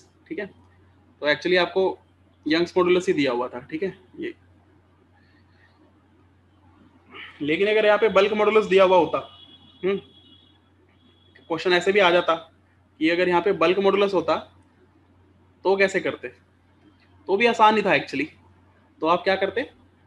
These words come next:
आप फॉर्मूला लगा देते, E is equal to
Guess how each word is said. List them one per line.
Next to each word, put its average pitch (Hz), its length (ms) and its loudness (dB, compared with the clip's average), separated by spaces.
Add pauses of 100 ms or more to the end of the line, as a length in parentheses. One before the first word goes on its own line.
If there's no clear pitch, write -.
(160)
आप 156 180 -4
फॉर्मूला 190 260 2
लगा 170 160 4
देते, 131 300 -8 (640)
E 165 80 -4
is 190 160 -4
equal 196 220 0
to 254 100 -4